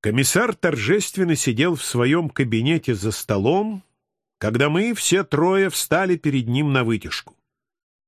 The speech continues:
Он подумал, почесал в затылке и указал на Чмунка. "Сначала ты, потом Флевретти и закончит Брадзинский.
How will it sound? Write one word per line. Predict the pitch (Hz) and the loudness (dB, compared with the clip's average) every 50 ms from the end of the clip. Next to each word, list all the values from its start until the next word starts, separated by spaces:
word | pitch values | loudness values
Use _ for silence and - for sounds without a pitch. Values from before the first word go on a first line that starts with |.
| _ _ _ _ _ | _ _ _ _ _
Он | - 123 127 107 | -4 -2 -2 -2
подумал, | - 101 98 92 120 170 185 196 208 208 | -2 -4 -2 2 2 2 2 2 0 -2
почесал | 190 - - 110 - - 104 - - 135 131 113 | -2 -4 -6 -4 -4 -4 -2 -2 0 0 0 -2
в | 90 78 | -4 -8
затылке | 82 82 104 - - - 143 170 185 170 - - 151 | -6 -6 -4 -4 -2 0 0 0 0 0 -2 0 0
и | |
указал | 139 131 123 - 117 104 113 135 143 139 | 0 0 0 -2 -2 -2 0 -2 -2 0
на | 131 131 127 | 0 -2 -2
Чмунка. | - - 131 127 117 110 98 85 - 82 73 71 _ _ _ _ _ _ _ _ _ _ _ _ _ _ _ _ _ _ _ _ _ _ _ _ _ _ _ _ | -2 -2 0 0 0 0 -2 -6 -8 -12 -14 -14 _ _ _ _ _ _ _ _ _ _ _ _ _ _ _ _ _ _ _ _ _ _ _ _ _ _ _ _
"Сначала | - - - 113 117 - 127 123 120 110 101 98 95 | -12 -6 -4 -2 -2 0 0 0 0 0 -2 -4 -6
ты, | - - 98 98 107 131 160 185 180 - _ _ _ _ _ _ _ _ _ _ | -6 -4 -2 0 0 0 0 -2 -4 -8 _ _ _ _ _ _ _ _ _ _
потом | - 117 120 110 143 170 170 139 107 87 - - _ _ _ | -4 -4 -2 0 0 0 0 0 -4 -6 -10 -14 _ _ _
Флевретти | - 78 82 85 85 98 120 151 180 175 - - - 180 165 147 | -16 -12 -10 -6 -2 0 0 2 0 -2 -4 -4 -2 0 0 0
и | |
закончит | 120 101 117 107 - 156 160 147 123 - 143 123 104 | 0 0 -2 -2 0 -2 -2 0 0 -2 -4 -4 -2
Брадзинский. | 98 107 120 123 117 107 101 107 104 95 87 - - - 82 76 | -2 -2 0 0 -2 -2 -2 -2 -2 -4 -4 -6 -8 -10 -12 -16